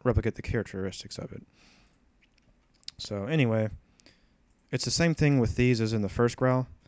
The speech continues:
whereas, um, you gotta have, you know, the wow filter set up for 'em. And I have all three of these set up on a different channel. So I have growl one here on channel thirty-four.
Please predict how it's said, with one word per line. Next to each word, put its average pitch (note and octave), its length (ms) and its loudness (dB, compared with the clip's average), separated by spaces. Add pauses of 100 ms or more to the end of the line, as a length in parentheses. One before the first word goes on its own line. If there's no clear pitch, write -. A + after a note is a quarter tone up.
(460)
whereas, G#2 720 0
um, G2+ 360 -6
you A#2+ 60 -8
gotta A2 220 0
have, G#2 400 -2
you G#2 80 -6
know, G2+ 80 -4
the G2 100 -4
wow G#2+ 220 0
filter G#2+ 280 -8
set G#2 200 -4
up G#2 100 -6
for G#2 320 -6
'em. G#2 200 -6 (1120)
And A2 400 -2
I - 60 -6
have C#3+ 220 2
all C#3 180 4
three B2+ 220 4
of B2 40 6
these A#2 140 2
set A#2+ 160 2
up A2 260 2 (380)
on A#2 100 0
a G#2 60 0
different A2 260 -2
channel. F#2 400 -4
So G#2 380 -2
I G2+ 80 -2
have A2 180 -4
growl B2 420 2 (600)
one C3 300 6
here G#2+ 420 0 (840)
on G#2 140 -6
channel G#2 260 -4
thirty-four. G#2+ 680 -2